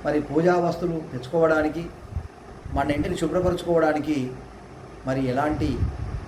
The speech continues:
నియమాలు అవసరం లేదు. మన సమయాన్ని బట్టి, మన వీలును బట్టి మనం పూజా మందిరాన్ని శుభ్రపరచుకున్న తర్వాత, గృహాన్ని శుభ్రపరచుకున్న తర్వాత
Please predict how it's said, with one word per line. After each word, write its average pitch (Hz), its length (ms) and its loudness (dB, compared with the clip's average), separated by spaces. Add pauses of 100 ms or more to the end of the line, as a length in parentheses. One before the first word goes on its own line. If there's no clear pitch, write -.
(1700)
నియమాలు 156 340 4
అవసరం 139 360 0
లేదు. 135 180 0
మన 135 220 -2
సమయాన్ని 143 440 2
బట్టి, 139 260 0
మన 131 160 0
వీలును 135 340 0
బట్టి 127 340 -2 (1200)
మనం 127 320 0 (420)
పూజా 156 280 6
మందిరాన్ని 151 400 2
శుభ్రపరచుకున్న 143 600 -2
తర్వాత, 143 360 2
గృహాన్ని 139 520 -2
శుభ్రపరచుకున్న 131 540 -6
తర్వాత 143 500 2